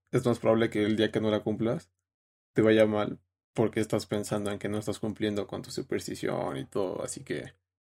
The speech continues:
sí estoy completamente de acuerdo en que lo, o sea, la parte de la superstición realmente viene cuando no se dan las cosas.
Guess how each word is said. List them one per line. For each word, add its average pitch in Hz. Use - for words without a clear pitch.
sí -
estoy 113
completamente 110
de 95
acuerdo 101
en 98
que -
lo, 117
o 135
sea, 113
la 107
parte 117
de 113
la 104
superstición 110
realmente 110
viene 110
cuando 107
no 107
se -
dan 107
las 104
cosas. 104